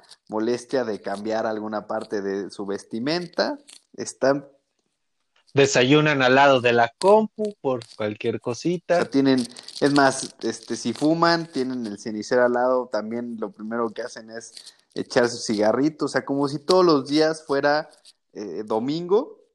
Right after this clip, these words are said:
Speaker 1: así van a estar trabajando, ¿no? Entonces, de repente, se les va a olvidar qué hora es. Es más, son de los que hasta trabajan en la cama, ¿no? Así de, "Ay, no, qué flojera levantarse", ya tienen la compu al lado,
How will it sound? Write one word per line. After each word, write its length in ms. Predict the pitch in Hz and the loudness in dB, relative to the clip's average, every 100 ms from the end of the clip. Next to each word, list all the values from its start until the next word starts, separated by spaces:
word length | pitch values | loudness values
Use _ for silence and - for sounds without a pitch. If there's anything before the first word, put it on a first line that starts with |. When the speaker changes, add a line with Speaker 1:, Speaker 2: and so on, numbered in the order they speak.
| _ - | _ -14
Speaker 1:
así 300 | 117 - 147 | -14 -10 -6
van 180 | 147 | -4
a 60 | 139 | -6
estar 260 | - 131 127 | -8 -8 -6
trabajando, 680 | 123 104 104 120 113 104 92 | -8 -10 -10 -10 -12 -14 -12
¿no? 180 | 110 | -10
Entonces, 540 | 147 143 123 123 143 143 - - - | -10 -8 -6 0 -2 -2 -16 -16 2
de 80 | 120 | 4
repente, 760 | 120 120 175 165 160 196 - _ _ _ | 4 4 0 2 -2 -2 -6 _ _ _
se 140 | - | -8
les 160 | 113 117 | -4 0
va 60 | 139 | 2
a 40 | |
olvidar 580 | 160 156 143 135 - - _ _ _ _ | 2 0 -2 -2 -4 -12 _ _ _ _
qué 120 | - 127 | -4 0
hora 320 | 139 131 123 | 2 0 0
es. 440 | 135 190 - - _ - _ - - - - | -2 -4 -12 -20 _ -20 _ -20 -20 -10 -8
Es 120 | 127 | -6
más, 340 | 139 143 - - _ _ _ | -2 -2 -4 -8 _ _ _
son 460 | - 156 180 - 156 | -4 -4 -4 -8 -4
de 100 | 135 | -4
los 180 | 113 | -4
que 120 | - 120 | -6 -8
hasta 240 | - 117 | -8 -8
trabajan 440 | 120 120 139 151 127 | -4 -2 -2 -2 -6
en 120 | 110 | -6
la 120 | 110 - | -6 -2
cama, 280 | 123 120 110 | -2 -2 -8
¿no? 140 | 120 | -8
Así 180 | 131 135 | -8 -6
de, 80 | 131 | -6
"Ay, 380 | 135 151 151 | -6 -8 -8
no, 100 | 156 156 | -10 -10
qué 160 | - | -14
flojera 400 | 170 165 160 151 | -16 -14 -8 -6
levantarse", 920 | 151 107 101 101 - 120 127 135 - 123 | -6 -8 -12 -20 -14 -10 -8 -6 -2 -2
ya 60 | |
tienen 200 | 139 139 | 0 0
la 140 | 120 - | 0 -2
compu 340 | 127 127 127 | -6 -2 2
al 120 | 123 | 4
lado, 360 | 139 180 214 | 4 2 0